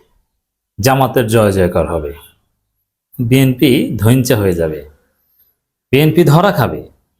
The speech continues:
অন্তর্কোন্দলে বিএনপি চূর্ণ বিচূর্ণ হয়ে যাবে। বিএনপির যে নগ্ন রূপ স্থানীয় সরকার নির্বাচনকে ঘিরে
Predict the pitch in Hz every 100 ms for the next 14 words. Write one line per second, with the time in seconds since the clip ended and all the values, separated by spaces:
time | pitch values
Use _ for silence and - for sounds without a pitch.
0 | _ _ _ _ - 151 160 175 180 180
1 | 160 170 147 165 156 139 139 - 131 113
2 | - _ _ _ _ _ _ _ _ _
3 | _ - 180 165 160 156 160 180 160 113
4 | 90 80 73 - _ _ _ _ _ _
5 | _ _ _ _ 151 165 160 160 170 160
6 | 156 156 160 117 - - - _ - -
7 | 160 160 156 156 151 123 139 139 143 135
8 | 117 123